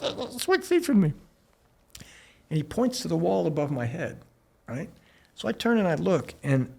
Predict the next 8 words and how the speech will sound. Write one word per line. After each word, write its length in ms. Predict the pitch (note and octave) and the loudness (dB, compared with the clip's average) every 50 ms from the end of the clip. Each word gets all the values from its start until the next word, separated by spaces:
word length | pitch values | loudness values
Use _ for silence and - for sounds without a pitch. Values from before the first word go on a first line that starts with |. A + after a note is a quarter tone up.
| - _ _ - | -20 _ _ 2
every 280 | D3 E3+ E3+ G3+ G#3 | 2 2 2 0 -2
seat 380 | F#3 - - - G3 E3 - - - - _ - | -2 -4 -4 -4 -4 -4 -6 -8 -14 -20 _ -6
had 240 | A2+ C3+ C#3 C#3 C3 | -4 -2 0 2 2
a 240 | A#2+ A2+ G#2+ F#2+ A#2+ - - _ _ _ _ _ _ _ _ _ _ _ _ _ _ _ _ _ _ _ | 2 0 0 -2 -6 -12 -18 _ _ _ _ _ _ _ _ _ _ _ _ _ _ _ _ _ _ _
framed 480 | - - - D#3 E3+ E3 D#3+ D#3 - - | -14 -6 -2 0 2 2 2 0 0 -2
picture 320 | - A3 A3+ - - B2+ | -2 -2 0 0 0 -2
above 300 | A2+ A#2+ C#3 G3 G#3+ F3 | 0 0 0 -2 -2 -4
it. 140 | B2 - - | -6 -10 -12